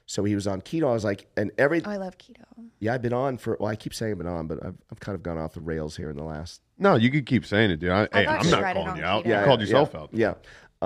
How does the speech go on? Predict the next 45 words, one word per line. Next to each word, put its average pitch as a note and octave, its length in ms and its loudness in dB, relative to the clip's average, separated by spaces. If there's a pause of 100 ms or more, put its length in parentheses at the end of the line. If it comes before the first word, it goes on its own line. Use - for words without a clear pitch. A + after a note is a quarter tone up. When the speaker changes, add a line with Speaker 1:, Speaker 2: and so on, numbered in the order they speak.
(180)
Speaker 1:
Um, E2 240 -6 (840)
but, G#2+ 220 -2
uh, F2+ 260 -2 (140)
this G#2+ 200 -4
guy, G#2+ 160 -2
Gary G2+ 240 0
Brecka, G#2+ 400 -2
Dana F#2+ 220 -4
introduced F2+ 420 -8
me F2 100 -10
to D#2+ 240 -6
and D#2 160 -8 (220)
changed D3+ 200 0
my A#2+ 80 0
life. C#3 180 0
I - 20 -4
lost G2+ 220 -4
thirty-five G#2 360 -2
pounds F#2 360 -4
last F2+ 260 -6
year. G2 80 -2
I G2+ 60 2
didn't C#3+ 120 2
Speaker 2:
Yeah. C3+ 60 2
Speaker 1:
even A2 120 0
know G#2+ 180 2
I F#2 40 0
needed G2+ 300 -2
to D#2 80 -8
lose G#2 320 0
thirty-five G2+ 480 0
pounds. F#2+ 380 -2
Speaker 2:
Totally. G2 200 -8 (220)
Speaker 1:
Um, E2+ 440 -2 (180)
and F#2 120 -2
it's D#2+ 180 -4
been E2+ 260 -4
great. F#2 420 -2
And F2 180 -4
then E2 280 -4 (260)
once A2 240 -2
Durango G2 460 0
Resort, E2 440 -4
I A#2+ 180 4
live B2 440 2